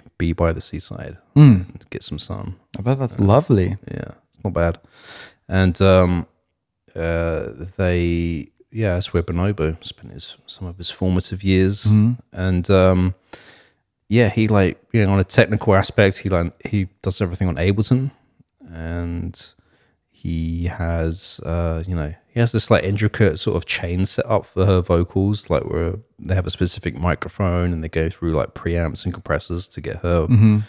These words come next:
Speaker 2: And
Speaker 1: vocal tone just right, sort of thing. Like,
Speaker 2: Yeah, it
Speaker 1: he,
Speaker 2: sound-,
Speaker 1: which he
Speaker 2: it
Speaker 1: said he also used on Bo-,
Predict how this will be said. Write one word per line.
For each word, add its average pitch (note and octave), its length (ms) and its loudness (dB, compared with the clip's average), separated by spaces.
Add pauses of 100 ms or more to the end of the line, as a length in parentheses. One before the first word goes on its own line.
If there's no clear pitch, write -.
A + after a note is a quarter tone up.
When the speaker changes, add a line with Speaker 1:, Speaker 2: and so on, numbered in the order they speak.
(360)
Speaker 2:
And A#2 220 8
Speaker 1:
vocal - 180 -6
tone F2 320 0
just - 260 -8
right, E2 320 0
sort - 200 -8
of F#2 120 -10
thing. E2+ 300 -6 (220)
Like, E2+ 200 -10
Speaker 2:
Yeah, B2+ 120 8
it - 40 8
Speaker 1:
he, G#2 40 4
Speaker 2:
sound-, D3+ 140 8
Speaker 1:
which - 120 4
he C#3 60 6
Speaker 2:
it A#2+ 40 4
Speaker 1:
said B2 220 6
he A2+ 140 6
also G#2 220 0
used G2 300 0
on E2 120 -2
Bo-, D#2 180 0